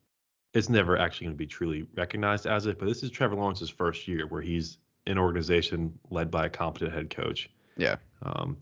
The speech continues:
Speaker 1: they gave him the talent out wide. Uh, we mentioned last week, or I said it, I, I was like, "Hand up." I was wrong about this receiver group, uh, just based on the price tag preseason, but they've, you know,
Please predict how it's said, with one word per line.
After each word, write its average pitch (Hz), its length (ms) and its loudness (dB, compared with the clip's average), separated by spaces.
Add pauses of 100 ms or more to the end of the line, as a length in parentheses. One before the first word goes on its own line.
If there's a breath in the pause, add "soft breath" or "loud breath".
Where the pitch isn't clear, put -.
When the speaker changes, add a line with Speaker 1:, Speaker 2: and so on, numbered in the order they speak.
(100)
Speaker 1:
they 85 100 4
gave 82 220 4
him 76 160 -2
the - 140 -12
talent 90 480 2 (260)
out 82 220 -4
wide. 98 520 2 (220)
Uh, - 160 -8
we 85 140 -6
mentioned 82 320 -2
last 82 260 0
week, 80 200 0
or 80 60 -6
I 80 120 0
said - 240 -4
it, 73 160 -6
I, 80 140 -6
I - 220 -12
was 85 100 -12
like, 82 160 -4
"Hand 85 260 0
up." 82 180 2
I 82 60 0
was 85 140 2
wrong 85 180 4
about 78 160 0
this - 220 -4
receiver 87 340 0
group, 78 320 -2 (680 soft breath)
uh, 82 180 4
just 80 200 -2
based 92 200 4
on 82 60 -2
the 78 80 -2
price 82 300 2
tag 78 400 -2
preseason, 78 640 0
but - 160 -4
they've, 80 280 0 (760 soft breath)
you 80 80 -2
know, 76 180 -2